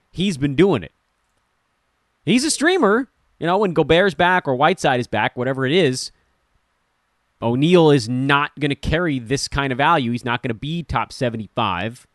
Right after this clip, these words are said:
He'll fall back into that one hundred to one fifteen range.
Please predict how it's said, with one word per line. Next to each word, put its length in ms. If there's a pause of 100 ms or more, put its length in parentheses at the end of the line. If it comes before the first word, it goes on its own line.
(340)
He'll 120
fall 260
back 280
into 100
that 160
one 200
hundred 220
to 100
one 200
fifteen 440
range. 480